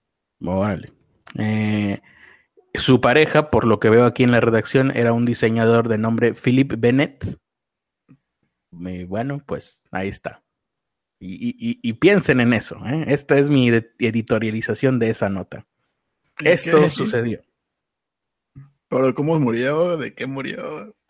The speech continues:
Speaker 1: Ah, pues, de noven-, murió de causa de muerte en noventa y un años, me imagino, ¿no? Mm.
Speaker 2: Pero era rico.
Speaker 1: No.
Speaker 2: Si era tan rico, ¿por qué murió?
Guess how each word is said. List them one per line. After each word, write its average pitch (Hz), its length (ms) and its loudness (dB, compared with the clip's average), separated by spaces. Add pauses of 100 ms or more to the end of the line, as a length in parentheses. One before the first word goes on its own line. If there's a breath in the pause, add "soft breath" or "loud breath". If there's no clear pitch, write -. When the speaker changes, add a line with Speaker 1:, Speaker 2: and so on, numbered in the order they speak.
(260)
Speaker 1:
Ah, 92 120 -12
pues, 95 480 -8
de 95 100 -4
noven-, 101 340 -6 (100)
murió 120 300 4
de 139 260 4
causa 139 300 2
de 135 80 6
muerte 139 320 2
en 147 60 2
noventa 117 320 2
y 110 100 0
un 120 140 2
años, 107 340 -4
me 101 120 -6
imagino, 101 380 -6
¿no? 110 240 -10 (1300)
Mm. 92 240 -12 (460)
Speaker 2:
Pero 123 180 -2
era 165 140 -4
rico. 185 640 -4
Speaker 1:
No. - 0 - (160)
Speaker 2:
Si - 140 -6
era 160 120 0
tan 180 240 -2
rico, 160 300 -6
¿por 135 160 -6
qué 143 60 -6
murió? 151 420 -2